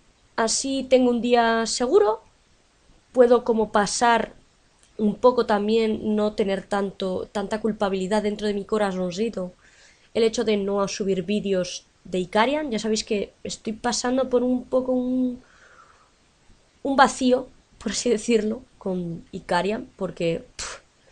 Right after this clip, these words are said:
me dan pena, pero le estoy perdiendo un poco porque llevo ya muchos vídeos, no veo el avance, incluso el mundo, eh, de Creon está muertísimo, no sé, estoy bastante low, bastante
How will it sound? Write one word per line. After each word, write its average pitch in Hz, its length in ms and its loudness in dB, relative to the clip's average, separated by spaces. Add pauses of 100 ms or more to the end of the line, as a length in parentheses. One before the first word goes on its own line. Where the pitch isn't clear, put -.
(280)
me 202 120 0
dan 294 240 0
pena, 330 340 2
pero 214 460 4
le 214 140 2
estoy 220 220 -6
perdiendo 294 360 -2
un 262 100 -8
poco 302 400 -2
porque 240 500 0 (540)
llevo 240 180 2
ya 254 180 6
muchos 240 380 -2
vídeos, 262 640 0
no 226 240 0
veo 233 300 6
el 214 160 4
avance, 269 720 2
incluso 220 460 -4
el 196 100 -2
mundo, 220 600 2 (460)
eh, 208 260 2
de 190 180 0
Creon 214 400 0
está 196 280 -4
muertísimo, 226 960 -2
no 220 80 -2
sé, 214 180 -6
estoy 190 220 -6
bastante 190 340 -6
low, 170 260 -4 (360)
bastante 185 800 -6